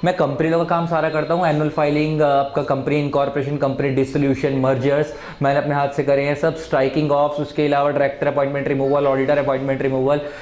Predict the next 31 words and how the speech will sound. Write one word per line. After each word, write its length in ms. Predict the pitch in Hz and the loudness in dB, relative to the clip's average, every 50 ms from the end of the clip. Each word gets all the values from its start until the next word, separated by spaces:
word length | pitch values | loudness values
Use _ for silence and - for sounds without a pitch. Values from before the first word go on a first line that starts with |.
| - 170 165 | -8 -4 0
मतलब 200 | 185 214 233 196 | 0 2 2 2
डे 220 | 190 185 190 202 202 | 2 2 2 2 2
टू 100 | 196 196 | 2 0
डे, 300 | 180 208 202 196 180 - 156 | 0 2 2 2 0 0 0
मतलब 200 | 180 196 180 160 | 0 2 2 2
routine 360 | 156 151 170 180 190 202 196 | 0 0 2 0 0 0 2
work 260 | 175 170 170 175 165 | 2 2 2 0 0
से 120 | 175 190 | -2 -2
लेकर 320 | 175 165 160 151 160 175 170 | 0 0 0 0 0 0 0
एजीएम 460 | 156 165 156 147 131 156 170 165 165 | 2 2 2 2 2 2 0 0 0
conduct 420 | 160 156 156 147 151 147 147 - | 0 -2 0 0 0 -2 -4 -4
कराना, 280 | - 160 143 143 151 156 | -2 -2 -2 0 -2 -2
हमने 180 | 147 147 156 147 | -2 -2 -4 -4
सारे 260 | 151 139 135 147 147 | -2 -2 -2 0 0
काम 240 | 151 151 147 147 135 | 0 0 0 0 -2
करे 160 | 139 123 123 | -2 -2 -2
हैं। 220 | 131 147 160 - - - - - - - - | -2 -6 -6 -8 -12 -16 -16 -16 -10 -4 -2
अच्छा, 480 | 147 147 147 - 165 147 147 143 139 135 | 0 0 0 2 2 2 4 4 2 0
scrutinize, 520 | - - - 165 160 151 - 156 151 151 | -2 -2 0 0 2 2 2 2 2 2
ई 120 | 160 170 | 2 2
वोटिंग, 340 | 160 143 143 139 143 160 160 | 2 2 0 0 0 -2 -2
सब 160 | 160 151 143 | -2 -4 -2
कुछ 160 | - 175 170 - | -2 -2 -2 -2
company 280 | 170 151 156 160 196 | -2 -2 0 0 0
लॉ 80 | 196 196 | 0 0
का 80 | 196 | 0
तो 80 | 208 208 | 0 0
काम 180 | 226 214 220 202 | 0 0 0 0
करते 260 | 226 220 214 226 220 | 0 0 0 0 0
ही 60 | 214 | 0
हैं। 220 | 180 139 113 - | -2 -4 -6 -8